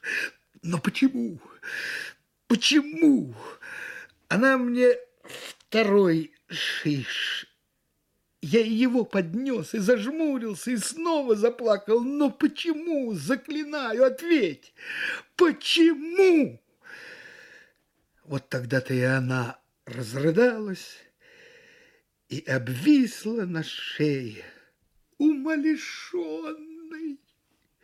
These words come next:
Ты ведь сам знаешь, почему, сам знаешь, почему, угорелый.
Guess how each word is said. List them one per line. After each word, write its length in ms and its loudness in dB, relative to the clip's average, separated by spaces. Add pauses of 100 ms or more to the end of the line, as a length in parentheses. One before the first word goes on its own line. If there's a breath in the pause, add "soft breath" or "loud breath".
(720 loud breath)
Ты 160 6
ведь 240 2
сам 800 -2
знаешь, 840 -4
почему, 1000 0 (140)
сам 840 0
знаешь, 840 -2 (120)
почему, 1000 0 (140)
угорелый. 1600 2